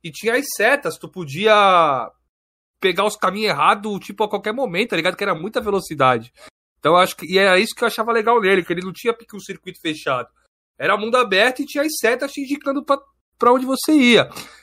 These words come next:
E tinha uma corrida que era bem difícil, bem legal também, que tinha a largada,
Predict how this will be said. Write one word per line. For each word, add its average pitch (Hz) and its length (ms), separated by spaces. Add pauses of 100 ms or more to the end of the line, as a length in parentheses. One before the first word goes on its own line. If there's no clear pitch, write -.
E 165 60
tinha 240 180
uma 254 160
corrida 214 360
que 208 80
era 175 120
bem 202 160
difícil, 226 480
bem 160 140
legal 180 280
também, 180 380 (360)
que 156 100
tinha 156 600 (720)
a 139 80
largada, 160 720